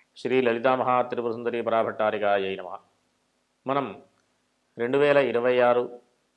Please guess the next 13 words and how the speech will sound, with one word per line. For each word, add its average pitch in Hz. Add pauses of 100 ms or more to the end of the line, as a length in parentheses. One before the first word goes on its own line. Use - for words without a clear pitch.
(480)
సంవత్సరం 110 (340)
ఫిబ్రవరి 143
నెలలో 139
ఉన్నటువంటి 123 (680)
ద్వాదశ 123
రాశుల 127
యొక్క 123 (680)
ఫలితాంశాలలో 135
భాగంగా 107 (1400)
మకర 107
రాశి 151
వారికి 131
ఉన్నటువంటి 120